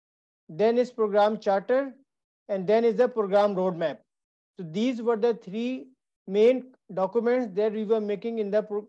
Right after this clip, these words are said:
program strategy alignment. And these three documents are made under program formulation surface. If you overlap this program formulation with this thing, the three documents are made in program formulation phase. So for the exam, you have to remember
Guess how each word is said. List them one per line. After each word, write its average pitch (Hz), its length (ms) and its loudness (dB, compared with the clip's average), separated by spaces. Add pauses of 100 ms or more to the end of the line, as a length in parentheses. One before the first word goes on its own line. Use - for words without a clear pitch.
(140)
program 202 360 -2
strategy 202 420 -6
alignment. 247 440 -2 (680)
And 208 340 0
these 240 300 -6
three 247 180 -6
documents 226 640 2
are 214 240 0
made 214 440 2 (120)
under 208 380 0
program 208 720 0 (360)
formulation 214 560 0
surface. 180 540 -6
If 196 240 -8
you 214 120 4
overlap 208 460 6
this 226 180 0
program 208 380 2
formulation 208 720 -6 (540)
with 180 200 -2
this 240 280 -2
thing, 240 340 -2 (300)
the 202 100 0
three 220 240 -2
documents 220 580 4
are 220 120 4
made 208 260 0
in 220 140 -2
program 196 340 -4
formulation 190 500 -6 (140)
phase. 147 320 -6 (560)
So 190 100 0
for 202 220 6
the 220 120 4
exam, 214 440 6
you 220 160 4
have 220 120 6
to 233 100 2
remember 202 600 2